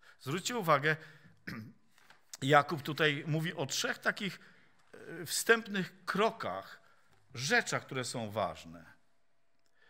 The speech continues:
do, do nas. Po pierwsze, bądź nieskory do mówienia. Tak sobie myślę, no, on w ogóle ostrzega przed tym mówieniem i o języku mówiliśmy już.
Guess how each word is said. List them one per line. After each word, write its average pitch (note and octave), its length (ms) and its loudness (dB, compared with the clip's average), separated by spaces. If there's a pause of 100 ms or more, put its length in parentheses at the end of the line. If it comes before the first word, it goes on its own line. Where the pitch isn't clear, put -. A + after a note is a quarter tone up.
(380)
do, C3+ 460 4
do C#3+ 320 2
nas. G#2 560 -6
Po C3+ 100 -4
pierwsze, A3 400 0
bądź D#3 360 -2
nieskory C#3 580 -4
do G#2 160 -8
mówienia. F2+ 760 -14 (2750)
Tak C3 120 2
sobie D#3+ 240 0
myślę, D3+ 300 0
no, D3+ 160 0 (880)
on E3+ 160 -2
w G3+ 40 -2
ogóle A#3 280 2
ostrzega D3+ 640 2
przed - 260 -6
tym C#3+ 180 -4
mówieniem B2+ 720 -2
i D3+ 140 -8
o D#3+ 120 0
języku D#3+ 540 -2
mówiliśmy D#3 580 -4
już. C3+ 300 -4